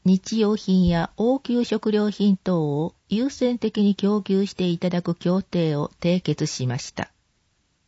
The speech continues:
区では、津波による大きな被害は想定されていない一方、台風による荒川の洪水や高潮による浸水リスクがあります。避難場所となる施設は、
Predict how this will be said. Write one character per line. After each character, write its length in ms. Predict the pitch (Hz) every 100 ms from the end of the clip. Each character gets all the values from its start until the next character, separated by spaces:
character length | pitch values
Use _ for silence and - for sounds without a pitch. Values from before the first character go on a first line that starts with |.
| _ _ _ _ _ _ _ _
区 140 | - 254
で 160 | 220
は、 180 | 190 202 _ _ _
津 140 | - 254
波 300 | 311 294 277
に 100 | 254
よ 140 | 233
る 140 | 220 226
大 160 | 247
き 160 | - 196
な 100 | 202
被 200 | 208 208
害 280 | 196 180 156
は 180 | 160
想 280 | - - 208
定 260 | - 196 185
さ 140 | -
れ 120 | 180
て 120 | 175 170
い 120 | 165
な 160 | 160
い 220 | 165 151 165
一 80 | - -
方、 280 | 160 135 - _ _ _ _ _ _ -
台 220 | 254 262
風 260 | 254 247
に 160 | 233 214
よ 140 | 196
る 200 | 196 196 -
荒 280 | 190 226 277
川 280 | 254 240
の 100 | 214
洪 320 | 208 202 202 196
水 300 | - 180 165
や 180 | 165 - _
高 300 | 196 - 302
潮 260 | - 254 247
に 160 | 226
よ 120 | 202
る 100 | 190
浸 320 | 202 - 262 302
水 280 | - 247 233
リ 80 | 226
ス 120 | -
ク 140 | 180
が 120 | 160
あ 60 | 143
り 140 | 131
ま 140 | 117 127
す。 260 | - - _ _ _ _ _ _ _ _ _
避 160 | - 269
難 240 | 311 302
場 120 | 294
所 140 | 294 285
と 100 | 262
な 140 | 247
る 120 | 208
施 120 | -
設 320 | 208 208 - 170
は、 240 | 156 170